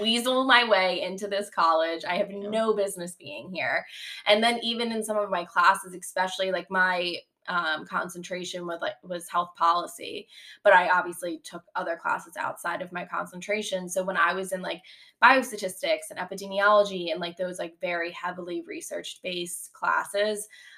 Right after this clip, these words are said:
Speaker 1: there were so many times I was sitting in the, in those classes, like, "I am the dumbest person here."
Speaker 2: Oh my
Speaker 1: Like,
Speaker 2: God.
Speaker 1: there's not a doubt in my mind that I'm the s-, dumbest person in this room right now.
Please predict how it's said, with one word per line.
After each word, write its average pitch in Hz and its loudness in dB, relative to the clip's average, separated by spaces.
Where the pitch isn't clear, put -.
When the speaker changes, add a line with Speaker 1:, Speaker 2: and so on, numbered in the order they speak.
Speaker 1:
there 196 10
were 196 0
so 196 2
many 185 -2
times 170 0
I 180 -4
was 175 -8
sitting 180 -8
in 170 -8
the, 170 -6
in 185 -4
those 175 -6
classes, - -4
like, 170 -4
"I 175 -4
am 175 -6
the 180 -10
dumbest - -6
person - -12
here." - -12
Speaker 2:
Oh 202 -6
my 208 -6
Speaker 1:
Like, 185 6
Speaker 2:
God. - -2
Speaker 1:
there's 196 6
not 180 6
a 185 2
doubt 180 4
in 170 -2
my - 0
mind 147 -4
that - -2
I'm - -4
the 185 -10
s-, - -12
dumbest 160 -6
person - -10
in - -14
this - -8
room - -10
right - -14
now. - -2